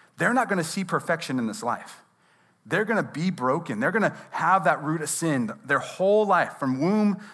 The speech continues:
to the tomb, man. They, they will have that root of sin. You and I will too. But see, we have this hope, this faith, that one day we will, will reach perfection.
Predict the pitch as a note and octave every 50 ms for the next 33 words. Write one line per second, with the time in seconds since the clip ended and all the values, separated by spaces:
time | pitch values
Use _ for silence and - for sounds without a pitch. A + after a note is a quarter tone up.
0 | - - - D#3+ C#3 B2+ - - F#3+ G3 F3+ C#3 B2+ C3 B2+ B2+ D3+ E3+ E3+ C3+
1 | E3 F3+ F3 D3+ - - D#3 D#3+ F3 F#3 F3 F3 D#3+ D#3 C#3 C#3+ C#3 C3 - -
2 | D3 A#2+ A2+ A#2+ D3 F3 G3 F#3 E3 E3 E3 C#3+ D3 C3+ C3 - - E3+ D3+ B2+
3 | - - - - - - - D#3+ D#3 - - E3 D#3+ C#3+ D3+ C#3+ - D#3 E3+ E3
4 | D3+ C#3+ C3+ - - - - A#3+ A3 D#3 C3+ - - B2+ - - - - B3 A#3
5 | D3 G2 A#2+ C3+ - - - _ _ _ _ _ _ _ _ _ _ _ _ -
6 | - C#3 C3 - - - - D#3 E3 E3 D#3 D#3 C#3+ C#3 C#3+ B2+ A2+ C3 C#3+ C#3+
7 | C3 B2 A#2+ - - - A#2+ B2+ D#3 E3+ D#3 A#2+ B2+ A2+ - - - G#2 - -
8 | E2 - - - C#2